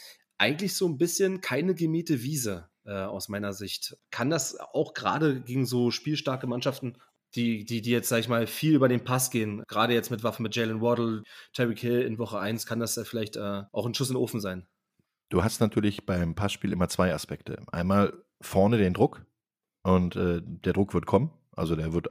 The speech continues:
Speaker 2: definitiv kommen, gerade weil du mit einer vier drei ja aus verschiedenen Situationen blitzen kannst und, und, äh, die Defense End, äh, machen auf jeden Fall genug Druck. Also da, da würde ich mir jetzt ganz wenig Sorgen machen, dass das nicht funktioniert.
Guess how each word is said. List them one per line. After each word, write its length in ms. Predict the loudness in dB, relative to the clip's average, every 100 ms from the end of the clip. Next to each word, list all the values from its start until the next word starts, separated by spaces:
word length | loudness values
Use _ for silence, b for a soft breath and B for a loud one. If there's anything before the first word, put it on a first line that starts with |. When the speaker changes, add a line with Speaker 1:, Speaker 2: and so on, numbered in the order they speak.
| 4
Speaker 2:
definitiv 460 | 6 4 4 2 2
kommen, 260 | 0 0 B B B B B _
gerade 340 | 4 6 6
weil 160 | 6 6
du 160 | 6 4
mit 200 | 0 0
einer 120 | 0
vier 180 | 2 0
drei 300 | 0 0 2
ja 360 | 2 0 -2
aus 200 | -4 -6
verschiedenen 440 | -4 -2 0 0 2
Situationen 540 | 0 0 -2 -2 0
blitzen 280 | 0 0 -2
kannst 340 | -2 -2 -4
und, 280 | -4 -4 -4
und, 240 | -6 -8 -12 B B B B
äh, 340 | -8 -6 -6 -6 -8
die 200 | -8 0
Defense 380 | 2 4 2 2
End, 260 | 0 2
äh, 300 | 2 2 2
machen 260 | 0 0 0
auf 100 | 0
jeden 140 | 0
Fall 180 | 2 2
genug 300 | 2 0 0
Druck. 300 | -4 -4 -6
Also 160 | -4 -4
da, 120 | -4
da 280 | -8 -10 -8
würde 140 | -10
ich 80 | -6
mir 140 | -4
jetzt 160 | -4 -4
ganz 200 | -6 -2
wenig 240 | 0 0
Sorgen 240 | 2 2 2
machen, 300 | 0 -2 -8 B B B _
dass 160 | -2
das 140 | 0 -2
nicht 120 | -2
funktioniert. 560 | -2 -2 0 2 2